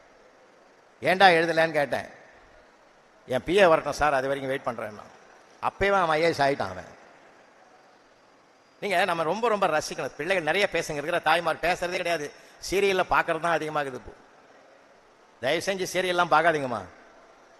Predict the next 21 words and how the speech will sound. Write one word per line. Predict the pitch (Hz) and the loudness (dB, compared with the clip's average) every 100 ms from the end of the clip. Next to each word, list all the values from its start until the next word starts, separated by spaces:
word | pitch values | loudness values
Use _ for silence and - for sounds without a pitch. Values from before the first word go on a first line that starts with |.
| - | -8
அது | 113 127 | -4 -2
மனநலத்துக்கும் | 123 165 185 180 175 175 | -2 0 2 0 -2 -2
கேடு, | 160 165 180 | 0 2 4
உடல் | 147 170 | 4 4
நலத்துக்கும் | 160 160 151 | 2 0 -2
கேடு. | 131 175 | 0 0
இப்ப | 139 127 | 0 -4
ரெண்டும் | 147 175 | 0 0
அது. | 143 110 - - - - - | 0 -4 -12 -20 -20 -6 2
டாஸ்மாக்கு | 156 190 - 208 202 185 156 | 4 4 2 2 2 0 -2
போனவனை | 185 180 | 0 0
கூட | 175 175 | 0 0
மாத்திடலாம். | 175 156 156 135 117 - - - - - - - - - - - - | 2 0 -2 -4 -8 -16 -20 -20 -20 -20 -20 -20 -20 -20 -20 -20 -18
ஆனா | 104 127 | -10 -4
சீரியல்ல | 127 - 175 208 202 185 | -4 -2 2 4 4 2
மூழ்கினவங்கள | 156 185 180 170 180 170 131 | 4 2 4 4 4 4 6
மாத்தவே | 151 170 180 180 175 190 | 6 8 8 12 12 10
முடியாது. | 165 156 143 - - - - - - - - - - - - - - - | 6 -2 -6 -10 -18 -20 -20 -20 -20 -20 -20 -20 -20 -20 -20 -20 -20 -16
ரொம்ப | - 147 185 214 - | -12 -6 2 2 4
சிரமமா | 170 202 202 208 | 2 4 6 6
இருக்குது. | 202 180 139 | 6 0 -6